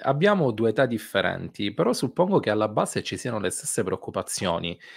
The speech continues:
Come oggettivamente stai provando a virare questo? Poiché alla base ci vuole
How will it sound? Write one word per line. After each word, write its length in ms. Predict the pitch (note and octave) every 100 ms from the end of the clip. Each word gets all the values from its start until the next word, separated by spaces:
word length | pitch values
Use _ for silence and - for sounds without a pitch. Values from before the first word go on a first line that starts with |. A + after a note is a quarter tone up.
| - - - _ _
Come 680 | - E3+ G#3+ B3 A3+ G3+ - -
oggettivamente 1200 | D#3+ C3 E3 - F3 D3 C3 C3 B2 A2+ B2 G#2
stai 340 | - A2+ A2
provando 560 | G#2+ A#2 B2+ B2 F#2+ F2+
a 60 | F2
virare 400 | F#2+ F#2 F#2 F2
questo? 460 | F#2+ F2+ - A2
Poiché 220 | D#3+ D#3
alla 260 | A#2 A#2+ D#3+
base 420 | A2 G2 G#2+ G2+
ci 160 | - A2
vuole 400 | G2 G#2 G2+